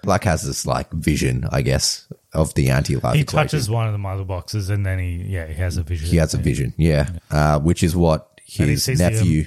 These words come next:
Speaker 2: um, Omega sign on, on,
Speaker 1: on the ground,
Speaker 2: on
Speaker 1: yeah.
Speaker 2: the ground, which is, uh, Darkseid's.
Speaker 1: Yeah.
Speaker 2: Yeah.
Speaker 1: Yeah.
Speaker 2: Or is it the, is it the anti-life equation?
Speaker 1: No, he sees the anti-life equation on the ground. The Omega sign is
Speaker 2: Side.
Speaker 1: Darkseid
Speaker 2: Yeah.
Speaker 1: symbol.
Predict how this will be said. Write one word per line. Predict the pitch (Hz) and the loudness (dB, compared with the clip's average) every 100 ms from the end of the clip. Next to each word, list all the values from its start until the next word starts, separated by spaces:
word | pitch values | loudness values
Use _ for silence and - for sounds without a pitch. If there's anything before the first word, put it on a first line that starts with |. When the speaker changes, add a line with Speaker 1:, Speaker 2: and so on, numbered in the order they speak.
| - | -2
Speaker 2:
um, | 117 | 0
Omega | 107 107 98 | 2 2 0
sign | - 98 92 90 | -2 -2 -2 -2
on, | 90 90 85 - | -2 -4 -6 -8
on, | 98 87 85 80 - | -6 -2 -2 -4 0
Speaker 1:
on | 80 | 2
the | 117 | 2
ground, | 73 50 64 - 101 | 2 0 -2 -4 0
Speaker 2:
on | |
Speaker 1:
yeah. | - | 0
Speaker 2:
the | |
ground, | 90 92 92 | 2 0 2
which | 95 - | 2 2
is, | 95 82 - | 0 0 0
uh, | 85 82 78 78 80 | -2 -2 -4 -6 -2
Darkseid's. | 87 78 - 76 80 - - - | -2 -2 -4 -4 -6 -8 -8 -4
Speaker 1:
Yeah. | 78 - - _ | 0 0 -2 _
Speaker 2:
Yeah. | 90 73 - - | -8 -8 -6 0
Speaker 1:
Yeah. | 87 135 | 2 4
Speaker 2:
Or | |
is | 135 | 2
it | 156 | 2
the, | 139 113 135 | 0 2 0
is | 127 | 0
it | 135 | -2
the | 113 | 0
anti-life | 110 113 - 104 90 - 98 90 82 - - | 0 0 0 -2 -2 -4 -4 -2 -4 -12 -14
equation? | 113 - 117 | -12 -2 0
Speaker 1:
No, | 95 | 2
he | |
sees | - 156 | 2 0
the | 143 87 | 0 0
anti-life | 92 101 82 69 - | 0 0 0 0 0
equation | - 73 - 64 | -2 -2 -2 -4
on | 65 | -4
the | |
ground. | 67 58 53 | -4 -4 -2
The | 87 | 0
Omega | 90 92 117 110 | 2 4 4 2
sign | - 78 69 69 | 0 0 0 0
is | 67 65 - - | -2 -4 -8 -12
Speaker 2:
Side. | - 85 - | -14 -6 0
Speaker 1:
Darkseid | 71 - - 60 | 0 0 0 0
Speaker 2:
Yeah. | |
Speaker 1:
symbol. | - - 64 64 | -2 -2 0 -2